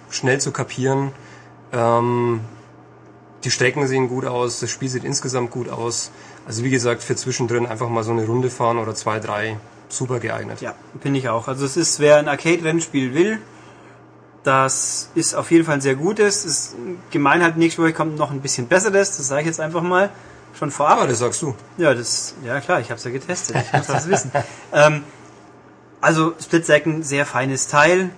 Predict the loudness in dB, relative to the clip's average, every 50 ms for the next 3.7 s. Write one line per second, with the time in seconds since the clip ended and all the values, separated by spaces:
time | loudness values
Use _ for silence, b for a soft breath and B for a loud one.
0 | -16 -20 -20 -20 -20 -18 -16 -8 -4 -4 -4 -2 -2 -2 -2 -2 0 -2 -6 -6
1 | -6 -12 -20 -14 -8 -6 -6 -6 -6 -10 -14 -20 -20 -18 -16 -14 -8 -6 -6 -6
2 | -6 -6 -2 -2 0 2 2 0 -2 -2 -2 0 0 0 2 2 0 0 0 -2
3 | -4 -4 -4 -2 -2 -2 -2 -2 -2 0 0 0 -2 -4